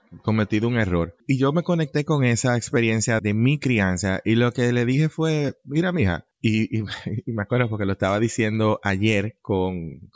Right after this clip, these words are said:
en una conversación con mi pareja, que también había cometido unos errores y yo le dije, Mira, lo que te define como persona, lo que te hace a ti ser o quien tú vas a querer ser o quien tú,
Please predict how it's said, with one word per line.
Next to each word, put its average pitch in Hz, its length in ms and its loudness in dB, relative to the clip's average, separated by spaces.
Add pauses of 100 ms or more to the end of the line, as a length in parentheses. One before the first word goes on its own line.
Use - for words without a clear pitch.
en 98 100 -2
una 101 160 0
conversación 104 400 -4
con 101 140 -10
mi 104 80 -8
pareja, 110 460 -4 (540)
que 110 120 0
también 107 220 0
había 117 160 0
cometido 113 460 -2
unos 107 280 -2
errores 113 420 0
y 107 140 -2
yo 101 160 0
le 107 80 0
dije, 110 160 0
Mira, 117 280 0
lo 98 140 -2
que 101 120 -4
te 101 100 -2
define 113 440 0
como 143 260 -2
persona, 95 560 0
lo 90 160 -2
que 95 180 -4
te 92 260 -2
hace 127 720 -2
a 113 160 -4
ti 123 580 0
ser 127 720 -2 (160)
o 98 140 -2
quien 104 180 -6
tú 123 100 -4
vas 156 140 2
a 170 60 -2
querer 123 220 -2
ser 92 280 -2
o 90 80 -6
quien 95 520 -6 (120)
tú, 131 420 4